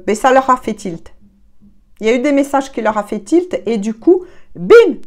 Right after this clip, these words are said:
on se referme comme une huître. Ah non, non, moi je veux pas. Ah, moi je, je veux pas ça. Nanani, nanana. Euh, ben oui, mais bon, euh,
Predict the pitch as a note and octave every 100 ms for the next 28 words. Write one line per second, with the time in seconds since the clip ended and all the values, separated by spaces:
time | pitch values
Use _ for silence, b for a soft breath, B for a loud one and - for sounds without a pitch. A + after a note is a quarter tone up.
0 | - C4+ D4+ C4 C4+ C4+ A#3 A#3+ A3+ A3
1 | C4+ F#4+ - C4 B3 A3+ D#4 F4 C#4 C4+
2 | A3+ - - D4+ D#4 D#4+ E4 B B B
3 | B D4 C4+ B3 C4 A#3 A3+ A3 G#3+ G3+
4 | G3+ G3+ F#3 F3 - - D4 D#4 D#4+ D4+
5 | A3 G#3+ G#3+ B3+ D4 B3 A3 G#3 B3+ E4
6 | b b b b b b b b b b
7 | - - G3+ G#3 G#3 G3 F#3+ F#3+ F#3+ F#3+
8 | B3 C4+ G#3+ F#3+ G3 F#3+ G3